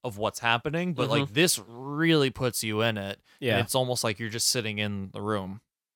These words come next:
Speaker 2: Mm-hmm. Yeah,
Speaker 1: Now
Speaker 2: I, I agree.
Speaker 1: now, similarly to The Irishman, I gotta say, this was another movie where I wasn't expecting to laugh so much.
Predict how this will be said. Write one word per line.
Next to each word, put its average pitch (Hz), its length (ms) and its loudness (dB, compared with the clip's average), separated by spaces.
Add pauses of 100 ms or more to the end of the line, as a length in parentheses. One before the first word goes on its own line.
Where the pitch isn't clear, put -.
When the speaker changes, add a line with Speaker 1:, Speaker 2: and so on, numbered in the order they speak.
(180)
Speaker 2:
Mm-hmm. 147 220 0 (380)
Yeah, 131 100 2
Speaker 1:
Now 120 80 8
Speaker 2:
I, 113 160 4 (100)
I 113 100 -4
agree. 104 340 -2 (280)
Speaker 1:
now, 131 140 4
similarly 151 720 4
to 120 340 2
The 104 140 2
Irishman, 127 560 4
I 120 80 2
gotta 131 240 6
say, 180 420 4 (280)
this 113 300 2
was 147 140 0
another 254 320 6
movie 170 320 6
where 107 160 4
I 110 80 6
wasn't 120 240 2
expecting 143 380 0
to 139 60 2
laugh 156 280 4
so 107 240 0
much. 95 420 -4